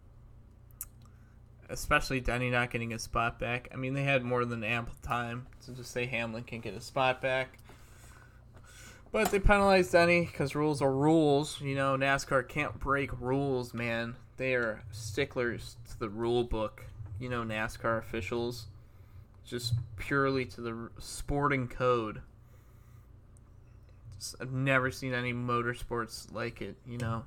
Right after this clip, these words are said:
Just sticking to the, sticking to the code at all costs. Denny Hamlin not maintaining pace car speed.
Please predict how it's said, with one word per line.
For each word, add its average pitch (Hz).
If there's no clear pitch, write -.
Just -
sticking 131
to 120
the, 110
sticking -
to -
the 127
code 120
at -
all 127
costs. 117
Denny 131
Hamlin 135
not 127
maintaining 131
pace 123
car 135
speed. 135